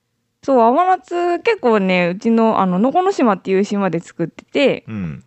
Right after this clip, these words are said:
Speaker 1: 福岡では割と知られたブランドフルーツなんですよ。
Speaker 2: まあ、市場ではそれなりの価格つ-、つくかな。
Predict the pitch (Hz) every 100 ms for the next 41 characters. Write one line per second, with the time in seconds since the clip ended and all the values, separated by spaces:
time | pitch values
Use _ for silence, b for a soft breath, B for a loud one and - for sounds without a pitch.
0 | _ - 392 349 226 180 165 151 147 80
1 | - - - _ _ 240 247 233 262 254
2 | 254 247 240 208 226 240 240 233 247 262
3 | 240 202 262 117 73 165 156 - - _
4 | _ b b b b _ _ 139 143 143
5 | 185 113 95 80 80 113 107 104 98 101
6 | 95 85 85 80 - - - - 85 73
7 | 90 104